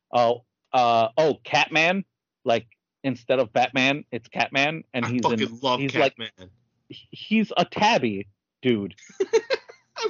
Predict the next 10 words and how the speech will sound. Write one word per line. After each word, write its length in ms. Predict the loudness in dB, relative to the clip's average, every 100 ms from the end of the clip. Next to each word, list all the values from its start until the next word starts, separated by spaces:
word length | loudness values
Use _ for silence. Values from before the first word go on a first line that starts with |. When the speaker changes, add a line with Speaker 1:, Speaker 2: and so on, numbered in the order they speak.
| -2
Speaker 2:
fucking 340 | -2 0 0
love 220 | -2 -2
tabbies. 680 | -8 -4 -4 -4 -8 -8 -8 -2
Speaker 1:
And 160 | 2 2
it's 160 | 0 -4
so 460 | -14 0 2 4
Speaker 2:
<laughs> 80 | 2
Speaker 1:
stupid. 500 | -2 -2 0 0 -2 -2
He's 200 | -4 2
like, 220 | 0 0